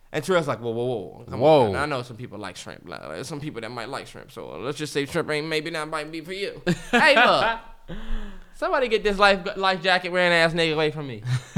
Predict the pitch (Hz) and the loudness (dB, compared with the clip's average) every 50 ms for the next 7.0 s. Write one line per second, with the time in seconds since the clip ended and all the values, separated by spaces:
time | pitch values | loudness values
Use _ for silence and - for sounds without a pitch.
0 | 160 - - 175 - - - - - - 160 165 269 302 339 262 220 214 226 233 | -2 -2 -2 -6 -6 -8 -12 -14 -14 -14 0 4 6 8 10 10 10 10 8 6
1 | 233 196 214 233 233 240 240 220 208 220 233 269 277 285 262 214 180 170 170 180 | 6 6 4 4 4 4 2 -2 -4 -2 -2 0 0 2 0 0 0 0 -2 0
2 | 190 202 220 233 262 262 - - _ _ - - - - - - 185 226 254 240 | 0 0 -2 -2 -4 -8 -12 -20 _ _ -20 -20 -20 -8 0 2 4 4 4 6
3 | 226 240 277 285 233 233 226 214 208 208 202 196 175 165 165 - - 170 175 156 | 6 6 6 6 4 4 6 6 4 4 2 0 -2 -2 -2 -6 -4 -2 -2 -2
4 | - - - - 247 269 269 262 254 196 165 185 180 165 165 - 180 185 180 180 | -4 -6 -10 -10 -8 -8 -6 -8 -8 -4 -2 0 0 0 -2 -2 2 2 4 4
5 | 170 170 165 165 165 143 135 147 175 202 220 220 208 180 156 143 123 135 147 156 | 2 0 -2 -4 -4 -4 0 2 4 4 4 4 2 0 -2 -2 0 2 2 2
6 | 156 151 - - - 247 277 254 - - 180 196 240 262 262 220 160 127 - - | 2 0 -2 0 4 4 6 4 4 0 0 2 4 4 4 4 0 -4 -8 -14